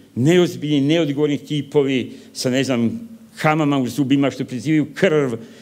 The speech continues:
i tako dalje. Evo, baš mi je, Vuk baš deluje kao neko ko sa, ovako mu kama iz, iz, ovaj, <laughs> iz zuba, iz usta, ovaj, viri. E, i pri tome se prenebregava činjenica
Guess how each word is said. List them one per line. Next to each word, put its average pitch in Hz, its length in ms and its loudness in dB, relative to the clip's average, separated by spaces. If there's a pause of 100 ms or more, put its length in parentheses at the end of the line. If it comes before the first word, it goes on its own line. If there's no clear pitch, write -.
(140)
i - 40 -12
tako 135 360 -2
dalje. 131 340 2
Evo, 131 140 2
baš 123 220 -2
mi 131 100 -2
je, 120 160 -6
Vuk 147 340 -2
baš 120 220 -4
deluje 117 420 0
kao 113 140 -2
neko 117 260 -2
ko 104 260 -4
sa, 110 260 -6 (420)
ovako 113 320 2
mu 117 160 -2
kama 123 340 0
iz, 101 320 -6
iz, 104 260 -6
ovaj, 107 460 2 (380)
<laughs> 131 560 0
iz 117 160 -6
zuba, 135 320 0 (440)
iz 120 180 -2
usta, 135 460 2
ovaj, 113 320 2
viri. 151 460 0 (460)
E, 131 260 2 (800)
i 131 80 0 (160)
pri 139 120 -2
tome 262 320 2
se - 200 -2
prenebregava 175 440 0
činjenica 220 640 0